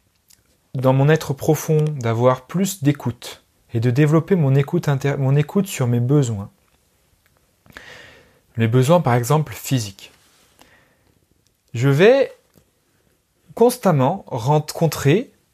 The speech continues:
parce que je dis constamment parce que ça se fait de manière inconsciente, c'est mon être intérieur qui, qui, qui aspire à ça, ça se passe pas par mon mental, c'est inconsciemment que, que je vais le faire.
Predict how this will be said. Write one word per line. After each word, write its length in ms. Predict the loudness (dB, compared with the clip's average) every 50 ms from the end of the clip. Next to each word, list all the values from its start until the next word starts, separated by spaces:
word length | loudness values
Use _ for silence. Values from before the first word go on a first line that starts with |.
| _ _ _ -8
parce 220 | -6 -6 -6 -6
que 220 | -4 -2 0 0 0
je 80 | 0
dis 120 | -2 -4 -2
constamment 520 | 0 0 0 0 0 0 2 2 2 2
parce 180 | 0 -2 -4 -4
que 80 | -6
ça 120 | -4 -2 -2
se 100 | -2 0
fait 100 | 0 0
de 60 | 2
manière 400 | 2 2 0 0 -2 -4 -4 -6
inconsciente, 720 | -6 -4 -2 -2 -2 -2 -2 -2 -2 -2 -4 -8 -14 -20 _ _ _ _ _ _ _ _ _ _ _ _ -18
c'est 600 | -14 -8 -2 0 0 2 2 2 0 -2 -2 -4 -8 _ _ _ _ _ _ _ _ _ -8
mon 220 | -4 -2 0 2 2
être 240 | 2 2 0 0
intérieur 560 | -2 -2 0 0 0 2 2 2 2 0 -2 -6
qui, 220 | -10 -8 -8 -8
qui, 200 | -6 -4 0 2 2 2 2 0 -2
qui 120 | -2 0 0
aspire 440 | 0 0 -4 -6 -2 0 0 2
à 60 | 0 -2
ça, 300 | -2 -2 0 0 0 0
ça 140 | -2 -4
se 120 | -6 -6 -10 -12
passe 280 | _ -6 -6 -4 -4
pas 140 | -2 -2 -2
par 180 | 0 0 -2 -2
mon 100 | -2 -4
mental, 520 | -4 -4 -6 -4 -4 -4 -4 -4 -4 -6 -10 -20 -20 -20 -20 -20 -20 -10
c'est 200 | -6 -4 -4 0 0
inconsciemment 640 | 0 0 2 0 -2 -2 -2 -2 -2 -2 -2 -2 -4
que, 360 | -6 -6 -6 -6 -6 -6 -8
que 140 | -10 -10 -10
je 120 | -10 -8
vais 100 | -8 -8
le 60 | -8
faire. 280 | -8 -8 -8 -8 -8